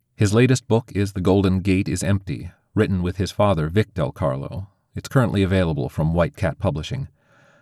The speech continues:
Eric is a native Californian and a Hurricane Katrina refugee.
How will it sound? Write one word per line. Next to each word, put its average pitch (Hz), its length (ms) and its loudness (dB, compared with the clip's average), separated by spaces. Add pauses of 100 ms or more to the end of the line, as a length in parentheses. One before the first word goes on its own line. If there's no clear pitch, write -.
(140)
Eric 101 320 2
is 92 80 0
a 95 80 2
native 95 280 4
Californian 92 640 0
and 98 240 0
a 95 60 0
Hurricane 95 460 2
Katrina 90 420 0
refugee. 78 680 -2